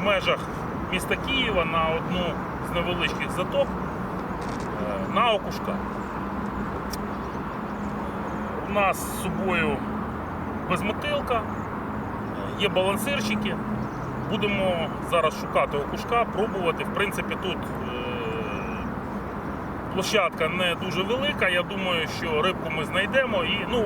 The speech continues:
ви бачите, що вже перший окунь є, так що будемо продовжувати і все цікаве будемо вам показувати. Я сьогодні ловлю виключно на безмотилку.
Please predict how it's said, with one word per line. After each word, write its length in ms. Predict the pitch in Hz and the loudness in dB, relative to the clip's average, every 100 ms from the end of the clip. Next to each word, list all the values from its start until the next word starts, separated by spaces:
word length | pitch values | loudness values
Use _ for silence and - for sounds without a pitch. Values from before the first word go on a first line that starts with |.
| 202 | 4
ви 80 | 208 | 6
бачите, 360 | 208 175 156 | 4 4 -2
що 180 | - 156 - - - - - | 0 -2 -2 -4 -4 -4 2
вже 220 | 226 202 | 4 4
перший 540 | - 196 156 - 143 - - 151 | 4 4 4 0 -2 -2 -2 0
окунь 340 | 160 135 127 - | 0 0 -2 0
є, 200 | 240 277 - - | 4 4 2 -2
так 120 | 160 160 - | 0 0 -2
що 100 | 160 151 135 - - - - - - - - | -2 0 -2 -4 -4 -6 -6 -6 -4 -4 -2
будемо 260 | 208 196 185 | 2 4 4
продовжувати 720 | 185 190 285 214 208 190 190 | 4 2 2 4 4 4 4
і 160 | 202 190 | 2 2
все 360 | - 214 226 | 2 4 4
цікаве 600 | 185 185 226 247 240 220 185 - - | 4 0 2 4 4 2 0 -2 -2
будемо 280 | 196 175 | 0 2
вам 180 | 147 151 | 4 4
показувати. 480 | 151 139 107 - - - - - - - - 127 | 4 0 0 0 -4 -4 -6 -4 -4 -4 -2 4
Я 140 | 147 | 4
сьогодні 420 | 135 143 135 127 123 - - - - - - - - - - - - - - 131 | 4 2 0 0 -2 -2 -4 -6 -4 -4 -4 -4 -6 -6 -2 -2 -2 -6 -2 0
ловлю 420 | 139 143 143 120 - - - - - - - - - 135 | 0 0 0 0 -2 -4 -4 -6 -6 -6 -4 -4 -4 -4
виключно 400 | 135 127 113 117 113 | -2 -2 -2 -4 -2
на 80 | 117 110 107 110 | 0 0 -2 0
безмотилку. 720 | 127 117 120 - 202 208 202 | 0 0 -2 0 2 0 -2